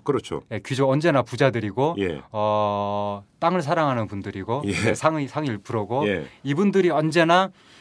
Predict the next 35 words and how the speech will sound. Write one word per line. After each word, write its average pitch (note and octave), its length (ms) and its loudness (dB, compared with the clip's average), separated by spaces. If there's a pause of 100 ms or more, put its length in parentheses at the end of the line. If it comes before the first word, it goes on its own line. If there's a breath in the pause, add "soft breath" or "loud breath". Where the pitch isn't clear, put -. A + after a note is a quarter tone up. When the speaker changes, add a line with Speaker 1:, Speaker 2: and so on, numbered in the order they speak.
(160 soft breath)
Speaker 2:
아, A2+ 680 -2
부자, D3+ 480 2 (420)
아, A2+ 360 -6
감세. C3+ 440 -2 (280)
Speaker 1:
감세죠. C#3 520 0
Speaker 2:
예, B2 80 -2
Speaker 1:
부자 B2 240 2
Speaker 2:
예, A2 40 2
Speaker 1:
감세. - 380 -2
Speaker 2:
예, D#2+ 40 -2
예. - 40 -2
아, C#3+ 100 2
제가 D#3 220 6
Speaker 1:
증세. C3 140 2
Speaker 2:
악당이 F3+ 220 6
부자 D3+ 180 -2
증세를 D3 240 2
주장했다. C#3 340 4
Speaker 1:
예. G2 420 4
Speaker 2:
죄송-, B2 320 -6 (300)
죄송합니다. A2+ 380 -4
제가 G#2 260 -4
지금 G2+ 180 -12
정신이 A2 360 -6
나갔나 G#2+ 340 -4
봅니다. C#3 340 2 (300)
Speaker 1:
<laughs> - 320 4
그렇죠. D#3+ 260 4
악당이 D#3+ 340 6
부자 C#3+ 260 0
Speaker 2:
예. D3+ 80 4
Speaker 1:
감세를 C#3+ 420 4
Speaker 2:
예. C3+ 40 2
Speaker 1:
주장을 G#2 300 0
하는 E2+ 80 2